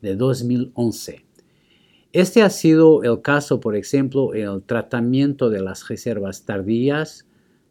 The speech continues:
eh, donde la práctica desde finales de la década de mil novecientos setenta ha sido distribuir la reserva a todos los estados interesados,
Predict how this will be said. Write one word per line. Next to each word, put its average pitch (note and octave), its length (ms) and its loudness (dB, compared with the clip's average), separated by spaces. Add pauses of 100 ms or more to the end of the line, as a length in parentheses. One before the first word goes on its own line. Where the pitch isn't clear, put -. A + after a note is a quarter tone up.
(140)
eh, - 160 -18
donde A#2+ 280 0
la A#2+ 220 0
práctica D3 600 -2
desde G2 400 -8
finales G2+ 840 -6
de F2 140 -10
la E2 180 -14
década F#2 500 -8
de D#2 200 -16
mil G#2+ 260 -4
novecientos F2 1000 -10 (180)
setenta B2 800 -4 (580)
ha C#3+ 160 0
sido C#3 460 4
distribuir A#2 680 0
la C3+ 140 0
reserva G2 800 -8
a - 120 -12
todos D#3 440 0
los A2 220 -2
estados F#2+ 560 -6
interesados, F2 960 -8